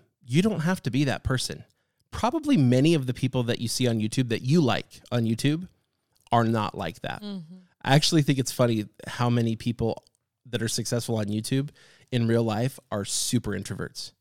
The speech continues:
Speaker 2: Mm-hmm.
Speaker 1: Just like, "No, I, I, I would actually really rather not be around people." Um,
Speaker 2: <laughs>
Speaker 1: and that's why I think a lot of,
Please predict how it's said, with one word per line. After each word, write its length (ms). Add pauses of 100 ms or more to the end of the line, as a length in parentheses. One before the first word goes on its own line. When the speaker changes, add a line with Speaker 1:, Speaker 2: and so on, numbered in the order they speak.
(100)
Speaker 2:
Mm-hmm. 380
Speaker 1:
Just 240
like, 220 (300)
"No, 240
I, 240 (240)
I, 160 (120)
I 120
would 140 (120)
actually 260
really 220
rather 240
not 320
be 120
around 260
people." 320 (640)
Um, 420
Speaker 2:
<laughs> 60
Speaker 1:
and 500 (240)
that's 280
why 220
I 80
think 200
a 40
lot 220
of, 180